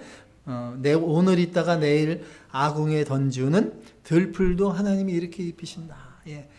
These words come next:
예, 이 백합화가, 어, 들풀, 들꽃이라는 것이죠. 예.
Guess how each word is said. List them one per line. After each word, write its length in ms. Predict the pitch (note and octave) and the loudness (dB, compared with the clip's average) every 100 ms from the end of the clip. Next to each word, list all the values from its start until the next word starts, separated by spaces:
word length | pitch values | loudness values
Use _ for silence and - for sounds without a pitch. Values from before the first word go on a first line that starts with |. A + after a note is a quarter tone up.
| - - C#3 | -20 -16 -10
예, 300 | B2+ A#2 A#2 | -8 -10 -10
이 100 | F#3 | -10
백합화가, 840 | C#3+ D3+ D#3+ D3+ C#3+ C#3 F3 E3 - - _ | -6 -4 -4 -4 -4 -2 -2 -4 -8 -20 _
어, 140 | C#3+ B2 | -16 -10
들풀, 580 | - E3 E3 - F3+ A2+ | 0 2 2 0 -4 -2
들꽃이라는 760 | D3 D3 C#3+ C#3+ C#3 A#2+ C3 C#3+ | -4 -4 -4 -6 -6 -6 -8 -8
것이죠. 380 | A2+ - - - - - | -12 -16 -18 -20 -20 -20
예. 120 | A#2 | -20